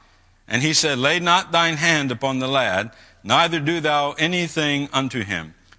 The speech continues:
"For now I know that thou fearest God, seeing thou hast not withheld thy son, thine only son, from me." And Abraham lifted up his eyes and looked, and behold, behind him a ram caught in the thicket by its thorns.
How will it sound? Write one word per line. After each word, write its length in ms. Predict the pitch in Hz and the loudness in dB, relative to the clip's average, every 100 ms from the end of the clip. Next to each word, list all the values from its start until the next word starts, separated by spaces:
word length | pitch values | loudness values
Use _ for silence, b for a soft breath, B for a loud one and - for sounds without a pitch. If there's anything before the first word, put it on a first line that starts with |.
| - 123 | -6 -4
"For 80 | |
now 380 | 104 127 156 156 | 2 4 4 4
I 160 | 139 131 | 2 2
know 260 | 135 143 | 2 0
that 220 | 139 123 110 | -2 -2 0
thou 180 | 117 | 0
fearest 440 | 113 123 127 127 - | 0 -2 -2 -4 -2
God, 380 | 113 95 85 101 b b b | 0 0 -2 -10 b b b
seeing 380 | - 139 139 123 | 0 2 2 2
thou 160 | 113 | 0
hast 260 | 107 101 - | 0 -2 -2
not 260 | 131 135 | -2 -2
withheld 440 | 135 117 117 110 101 | -4 -4 -2 -4 -2
thy 160 | 95 | -4
son, 480 | 95 - 139 90 92 - b b b | -2 -4 -4 -6 -12 -20 b b b
thine 200 | 95 92 | -6 -4
only 320 | 120 143 151 131 | -2 0 0 -2
son, 340 | - 110 104 | 0 -2 -4
from 260 | - 127 107 | -4 -4 -4
me." 220 | 87 80 b b b b | -6 -12 b b b b
And 120 | 107 127 | 2 4
Abraham 480 | 156 147 151 143 | 4 4 2 2
lifted 300 | 131 143 160 | 0 0 -2
up 160 | 156 151 | -2 -2
his 160 | 156 131 | -2 0
eyes 320 | 113 110 110 | 2 0 -2
and 160 | 117 | -2
looked, 260 | 127 98 - b b b b | -2 -2 -8 b b b b
and 140 | 107 | -2
behold, 480 | 117 127 143 120 101 | 0 0 0 -2 -2
behind 420 | 107 135 156 143 | 0 2 2 2
him 220 | 113 113 | 0 0
a 80 | 101 | -2
ram 400 | 107 143 123 107 | 0 0 0 -2
caught 240 | - 127 127 | -2 -2 -2
in 80 | |
the 100 | 127 | -6
thicket 380 | 117 123 110 101 | -4 -4 -4 -2
by 160 | 98 104 | 0 0
its 240 | 104 - | -2 -6
thorns. 420 | 127 107 82 85 | -4 -4 -6 -14